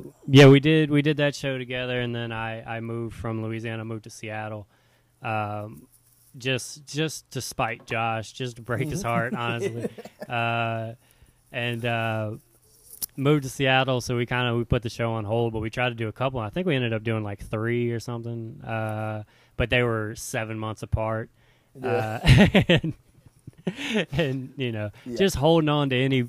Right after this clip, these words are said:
Speaker 1: any fan base that we still had <laughs> from <laughs> just really testing their patience. Just
Speaker 2: Ugh.
Speaker 1: right when they thought they're gonna give up and unsubscribe, we gave 'em another one.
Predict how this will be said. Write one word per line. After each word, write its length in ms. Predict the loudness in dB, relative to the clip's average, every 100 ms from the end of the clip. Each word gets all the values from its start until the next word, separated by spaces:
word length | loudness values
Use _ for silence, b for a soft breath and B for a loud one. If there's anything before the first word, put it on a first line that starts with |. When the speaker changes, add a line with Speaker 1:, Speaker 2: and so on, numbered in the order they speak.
| -2
Speaker 1:
any 200 | -2 -2
fan 360 | 0 0 0 0
base 300 | 0 0 -2
that 120 | -6
we 140 | -4 -6
still 260 | -4 -4
had 400 | -2 -2 2 0
<laughs> 840 | 2 2 2 0 -6 -4 2 2
from 460 | 2 -2 0 0 -2 -6 -20 -20 -20 -16 -16 _
<laughs> 880 | -8 0 0 0 -2 -10 -8 -4 -4
just 260 | 4 4 4
really 360 | -2 0 0
testing 460 | -2 0 0 0 -2
their 140 | 0 0
patience. 580 | 0 0 -2 -8 -8
Just 320 | -2 -2 -2 -4
Speaker 2:
Ugh. 480 | -2 0 0 -2
Speaker 1:
right 180 | 2 4
when 120 | 4 2
they 100 | 2
thought 360 | 2 2 0 -4 -4
they're 220 | -2 0
gonna 180 | -2 -2
give 240 | -2 0
up 220 | 2 0 0
and 100 | -2
unsubscribe, 720 | -2 -4 -8 -4 -2 0 -2
we 80 | 0
gave 180 | 0
'em 100 | 0 -2
another 320 | -4 -4 -4
one. 240 | -4 -8